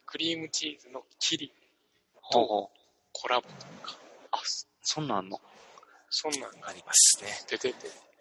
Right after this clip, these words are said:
Speaker 3: はい。
Speaker 1: 八年
Speaker 3: 知ってますよ。
Speaker 1: かな？五年ぐらい前。
Speaker 2: 五年ぐらい。え、今でも売ってる？
Speaker 1: 売ってた。最近見てないけど。
Speaker 2: 最近見てない。
Speaker 3: 見ないね。
Speaker 1: 売ってると。
Speaker 2: あ、そうなんだ。
Speaker 3: 売ってたよね。
Speaker 2: じゃあ、五年前ぐらいの商品ですかね。
Speaker 1: うん。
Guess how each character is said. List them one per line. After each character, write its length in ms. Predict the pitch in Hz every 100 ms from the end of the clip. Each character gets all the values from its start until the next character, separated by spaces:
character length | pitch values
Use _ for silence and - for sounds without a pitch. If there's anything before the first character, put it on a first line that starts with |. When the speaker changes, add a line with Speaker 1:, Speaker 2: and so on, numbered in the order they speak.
| _ _ - - - - - -
Speaker 3:
は 120 | -
い。 120 | - _ - _ - -
Speaker 1:
八 280 | - - 165
年 220 | 156 156
Speaker 3:
知 40 |
っ 0 |
て 120 | 156 - -
ま 60 | -
す 140 | -
よ。 60 | -
Speaker 1:
か 140 | -
な？ 160 | 165 - - - _ _ _ -
五 140 | 131
年 340 | 165 175 170 170
ぐ 60 |
ら 80 | 165
い 40 |
前。 80 | - - - - - - - - _ _ - -
Speaker 2:
五 120 | 131
年 140 | 131
ぐ 80 | 117
ら 140 | 107
い。 100 | 95 - -
え、 100 | 123
今 200 | 135 143
で 80 | 139
も 140 | 117 107
売 40 |
っ 40 | - - -
て 80 | 101
る？ 80 | 101
Speaker 1:
売 40 |
っ 20 | - - - - - _ _ - - -
て 100 | 139
た。 220 | 117 107 - - - - -
最 260 | - 151 151
近 160 | - -
見 60 |
て 160 | - 131
な 80 | -
い 40 | _
け 100 | -
ど。 60 | -
Speaker 2:
最 180 | - 120
近 100 | 117
見 60 | 110
て 100 | 101
な 100 | -
い。 40 | -
Speaker 3:
見 160 | 120
な 80 | 131
い 20 |
ね。 60 | 98
Speaker 1:
売 40 |
っ 20 | -
て 80 |
る 100 | 107 104 92 - - - -
と。 80 | 120
Speaker 2:
あ、 60 |
そ 140 | - 120
う 20 |
な 60 | 101
ん 40 |
だ。 60 | 120
Speaker 3:
売 20 |
っ 120 | 113
て 60 | 101
た 60 |
よ 60 | 110
ね。 60 |
Speaker 2:
じ 40 | 113
ゃ 20 |
あ、 20 |
五 80 | 143
年 280 | 160 160 151
前 220 | 151 147
ぐ 80 | 139
ら 100 | 113
い 40 | 98
の 100 | 95
商 200 | 101 95
品 160 | -
で 80 | -
す 100 | -
か 100 | -
ね。 100 |
Speaker 1:
う 20 |
ん。 40 | 131